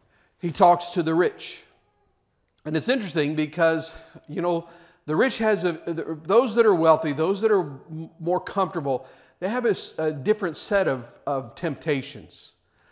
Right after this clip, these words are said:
that they have to deal with. You know, uh, the poor person, um, I, I, honestly, the poor person might be one of the greediest people you meet because, because they have such a hunger for, for riches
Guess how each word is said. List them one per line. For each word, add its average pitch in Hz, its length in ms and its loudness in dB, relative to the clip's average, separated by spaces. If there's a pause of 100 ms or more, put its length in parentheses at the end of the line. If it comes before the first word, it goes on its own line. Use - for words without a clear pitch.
(140)
that 151 120 -4
they 143 140 0
have 147 180 -4
to 135 80 -6
deal 123 220 -6
with. 104 320 -12 (640)
You 143 100 -4
know, 147 300 2
uh, 127 500 -6
the 143 140 -6
poor 208 300 8
person, 151 560 -2 (840)
um, 110 340 -14
I, 175 400 4
I, 156 60 0
honestly, 180 420 2
the 147 100 -4
poor 247 260 6
person 156 460 -2
might 165 240 -2
be 156 160 0
one 147 200 -2
of 135 80 -4
the 131 80 -4
greediest 151 540 -4
people 143 260 -6
you 127 100 -8
meet 160 280 -8
because, 135 560 -8 (120)
because 139 360 -6
they 135 120 -2
have 135 120 -10
such - 280 -6
a 123 140 -4 (180)
hunger 190 460 0
for, 139 200 -6
for 120 360 -6
riches 123 720 0